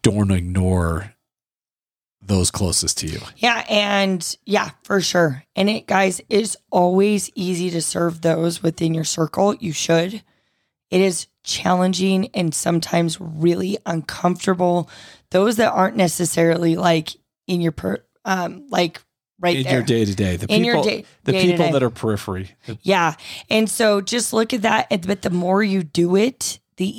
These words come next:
Speaker 2: easier it is to kind of maneuver through that, like, awkward, like, 'cause you look at it and you're like, "I can't lose." You know, the worst thing they could do is be like,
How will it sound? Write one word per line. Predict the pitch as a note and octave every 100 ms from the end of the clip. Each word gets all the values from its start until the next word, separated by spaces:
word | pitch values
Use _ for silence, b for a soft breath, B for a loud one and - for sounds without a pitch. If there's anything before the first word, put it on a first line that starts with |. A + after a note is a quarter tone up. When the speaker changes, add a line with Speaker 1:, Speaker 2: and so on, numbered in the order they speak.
| G3
Speaker 2:
easier | F#3+ F3+ F3+ F3+ -
it | G3
is | G3+ G#3+ F3+ F#3 B3+ - - b b -
to | G3
kind | - G3+ G#3
of |
maneuver | F3 E3 E3 F3+ F#3
through | F3 F#3 E3+
that, | E3 F3
like, | - F3 E3 -
awkward, | E3+ E3 - F3+ F3+ F#3
like, | F3+ E3 - - B B B -
'cause | A3
you | G3+ A#3
look | A#3 A3+
at | F#3
it | F#3 -
and | F#3+
you're | F3+
like, | F#3 E3+ - _
"I | -
can't | E3+ G3 A3+
lose." | A3 G#3+ D3+ - - _ _ _ _ _ _ _
You | - F#3+
know, | G3+
the | G3+
worst | A3+ -
thing | G#3+
they | G#3
could | F#3 F3
do | F#3 A3
is | F#3
be | F3+
like, | F3 E3+